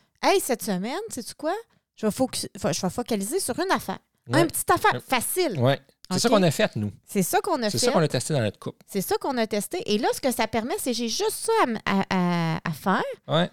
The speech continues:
Speaker 1: C'est accessible, c'est facile, c'est
Speaker 2: Oui.
Speaker 1: réalisable.
Speaker 2: Oui.
Speaker 1: Et donc, je le fais.
Speaker 2: Tout à fait.
Speaker 1: Et donc, je suis capable de le maintenir.
Speaker 2: Et je l'atteins, et je suis content,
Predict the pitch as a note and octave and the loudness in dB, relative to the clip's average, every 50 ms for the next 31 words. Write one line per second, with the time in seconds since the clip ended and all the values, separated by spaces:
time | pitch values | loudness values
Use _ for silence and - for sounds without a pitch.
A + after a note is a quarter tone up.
0 | _ _ - - - A#3 A#3+ A#3 - - - G#3+ G3+ - - D#4 E4+ D#4 - A3+ | _ _ -10 0 2 2 2 2 0 0 0 0 0 0 0 -2 -2 0 -2 -2
1 | G#3+ - A3+ G3 - - C4 C4+ C#4+ C#4 - - - - A3 G3+ F#3+ F3+ F3+ F#3+ | -2 0 -2 -2 -2 -2 -2 -2 -2 -2 2 2 4 4 4 2 2 0 0 0
2 | G#3+ B3+ E4+ G4+ F#4 - - A#2+ B2 - - - _ _ _ _ _ _ _ _ | 0 0 0 -2 -4 -8 -6 -4 -4 -4 -4 -6 _ _ _ _ _ _ _ _
3 | _ A#3 B3+ C4+ C#4 - - _ - F#3+ A#3 C4 C4 A3+ G3+ E3+ D#3+ D#3+ - - | _ 2 2 4 2 0 -2 _ -2 2 4 4 4 4 2 2 0 0 -2 -2
4 | C#4+ C4 F#3+ - _ _ - - - - - D#3+ C3+ - - C3 - - _ _ | -2 -2 -2 -6 _ _ -16 -10 -10 0 4 4 4 4 2 -2 -4 -6 _ _
5 | A3+ A#3 A3 F#3+ A3+ A3+ A3+ G#3+ G3 - - G#3+ F#3+ - G#3+ G#3+ F#3+ G3 F3+ F#3 | 4 4 6 6 4 4 2 2 -2 -2 -2 0 0 2 0 2 2 2 2 4
6 | F#3 F3 E3 - - G#3 A#3 C#4 E4 F#4 E4+ E3 E3 C#3+ C#3+ B2 A#2 A2+ G2+ - | 2 0 0 -2 -2 -4 -4 -2 2 6 8 8 10 10 10 10 10 8 6 4
7 | - C3+ D3+ G3+ B3 B3 - D3+ D3 - - - - - - C3+ A#2+ A2 - B2+ | 4 2 2 2 0 -2 0 2 2 4 4 2 0 4 6 6 6 6 6 4
8 | C3+ F3 A3 | 4 4 4